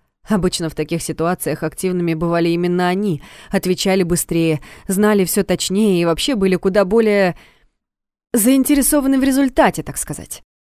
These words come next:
Исключение составляли случаи, когда из-за исчезновения или гибели ребенка мать пребывала в полуобморочном состоянии или находилась под действием лекарств.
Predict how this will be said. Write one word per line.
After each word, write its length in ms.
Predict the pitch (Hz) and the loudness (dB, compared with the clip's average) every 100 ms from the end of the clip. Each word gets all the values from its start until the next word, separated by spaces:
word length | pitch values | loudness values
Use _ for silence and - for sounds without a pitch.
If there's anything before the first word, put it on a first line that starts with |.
| _ | _
Исключение 720 | 208 190 214 185 - 240 196 165 | -2 0 0 0 2 2 2 0
составляли 540 | 180 - 180 190 185 | -2 -2 0 2 2
случаи, 480 | 160 196 220 - 170 | 0 -2 -2 0 -2
когда 320 | 175 160 180 | -2 0 0
из-за 340 | 180 165 175 | 2 0 0
исчезновения 840 | 170 - 185 180 175 220 208 170 160 | 0 -2 -2 -2 0 0 0 0 0
или 100 | 170 | 0
гибели 360 | 170 202 180 170 | -2 -2 0 0
ребенка 540 | 170 208 214 190 151 - - _ _ | 0 0 -2 -4 -8 -10 -20 _ _
мать 280 | 214 214 - | 0 0 0
пребывала 540 | 185 175 175 208 185 | -2 -2 0 2 2
в 60 | - | 0
полуобморочном 760 | 185 190 190 175 175 - 185 170 | 0 2 2 0 -2 -2 -2 -2
состоянии 800 | 175 - 165 165 208 185 160 151 | -4 -4 -2 0 2 0 0 0
или 140 | 156 | 0
находилась 560 | 160 - 170 185 165 - | -2 -2 0 0 0 -2
под 180 | 180 | -4
действием 460 | 160 170 - 170 165 | 0 -2 -2 -2 0
лекарств. 520 | 160 - 117 - - | -2 -4 -12 -14 -20